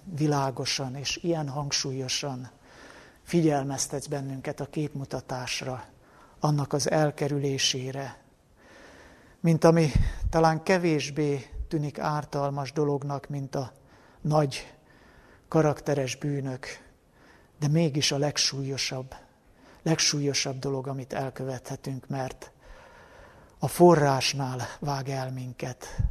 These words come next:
a valósággal, az igazsággal való szembesüléstől, és attól, hogy a te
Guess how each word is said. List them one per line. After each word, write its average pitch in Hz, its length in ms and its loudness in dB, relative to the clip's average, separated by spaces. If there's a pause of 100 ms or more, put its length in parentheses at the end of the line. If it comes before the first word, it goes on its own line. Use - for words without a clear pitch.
(160)
a 135 100 -6
valósággal, 135 840 0
az 127 160 -8
igazsággal 135 760 -4
való 131 220 -6
szembesüléstől, 127 1200 -4 (1080)
és - 80 -8
attól, 147 420 0
hogy 131 380 -6 (760)
a 156 100 0
te 143 360 4